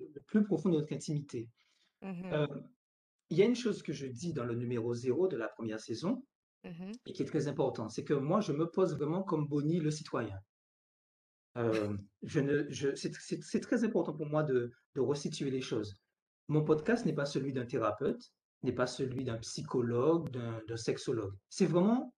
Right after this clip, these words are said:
Speaker 1: le citoyen, Bonnie, qui vit dans son monde et qui, euh,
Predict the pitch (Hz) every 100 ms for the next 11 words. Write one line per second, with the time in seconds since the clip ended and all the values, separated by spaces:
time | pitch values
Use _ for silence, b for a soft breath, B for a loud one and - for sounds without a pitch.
0 | - 147 180 - - 165 120 113 208 -
1 | 139 135 131 240 - _ _ _ - -
2 | 165 156 147 143 113 113 170 240 - _
3 | _ - 151 139 143 - 151 139 165 233
4 | - 156 151 - 170 202 - _ _ _
5 | - 131 131